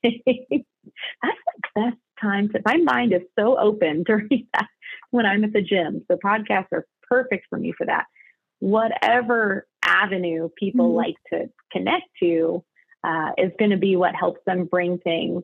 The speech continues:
Speaker 1: In addition to, like I said, internally, we all know this is going on. Here's how I'm trying to manage through it. What's everybody else doing? I know we made this change. I know we're launching this new product. I know we acquired this company and be-,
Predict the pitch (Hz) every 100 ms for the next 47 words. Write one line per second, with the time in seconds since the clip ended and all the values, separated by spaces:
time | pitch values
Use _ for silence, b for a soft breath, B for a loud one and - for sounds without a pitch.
0 | - 220 220 254 262 240 214 208 175 170
1 | 170 175 _ _ _ _ - 185 180 180
2 | 170 190 208 220 208 190 180 190 - 202
3 | 202 190 185 180 - 180 180 160 160 170
4 | 180 156 165 165 - 180 175 170 180 185
5 | - 175 156 147 151 175 165 160 165 165
6 | - 359 196 202 - _ _ _ - 339
7 | 339 339 330 330 - 170 139 - _ _
8 | _ - - 185 208 196 190 202 202 233
9 | 208 170 170 175 180 196 190 185 196 202
10 | 196 196 196 202 202 196 - - - 175
11 | 175 180 185 175 175 - B - 208 214
12 | 214 202 214 214 220 214 - 240 233 170
13 | 165 170 170 - 190